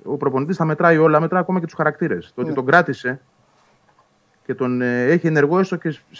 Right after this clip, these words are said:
Speaker 1: ένα
Speaker 2: Θετικό
Speaker 1: μικρό
Speaker 2: στοιχείο
Speaker 1: ρωτήριο
Speaker 2: είναι
Speaker 1: για
Speaker 2: το
Speaker 1: το
Speaker 2: παιδί.
Speaker 1: κύπελο, ναι, θεωρεί ότι είναι ένα καλό στοιχείο για την ομάδα.
Speaker 2: Ναι.
Speaker 1: Είναι ένα παιδί που δουλεύει, δεν μιλάει πολύ, δεν
Speaker 2: Αυτό.
Speaker 1: γκρινιάζει, είναι εκεί, προσπαθεί,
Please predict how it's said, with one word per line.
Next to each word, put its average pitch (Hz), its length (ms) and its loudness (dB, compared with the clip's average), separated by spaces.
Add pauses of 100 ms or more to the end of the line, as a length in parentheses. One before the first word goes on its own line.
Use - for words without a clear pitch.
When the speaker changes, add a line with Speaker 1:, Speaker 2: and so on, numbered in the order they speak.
Speaker 1:
ένα - 80 4
Speaker 2:
Θετικό - 40 6
Speaker 1:
μικρό 262 140 6
Speaker 2:
στοιχείο - 120 6
Speaker 1:
ρωτήριο 262 220 8
Speaker 2:
είναι 180 100 6
Speaker 1:
για 156 100 4
Speaker 2:
το 139 60 0
Speaker 1:
το 165 60 2
Speaker 2:
παιδί. 185 160 2
Speaker 1:
κύπελο, 143 420 4
ναι, 190 160 2
θεωρεί 170 320 6
ότι 208 160 2
είναι 220 100 2
ένα 220 80 2
καλό 190 240 2
στοιχείο 220 260 -8
για 226 100 -2
την 214 100 -6
ομάδα. 214 180 -2
Speaker 2:
Ναι. - 80 2
Speaker 1:
Είναι 330 80 4
ένα 190 120 4
παιδί 160 200 0
που 147 220 -10
δουλεύει, 202 280 0
δεν 175 140 2
μιλάει 143 260 2
πολύ, 143 280 -2
δεν 170 120 2
Speaker 2:
Αυτό. 311 120 4
Speaker 1:
γκρινιάζει, 190 520 0
είναι 196 160 0
εκεί, 214 420 -2 (640)
προσπαθεί, 160 440 0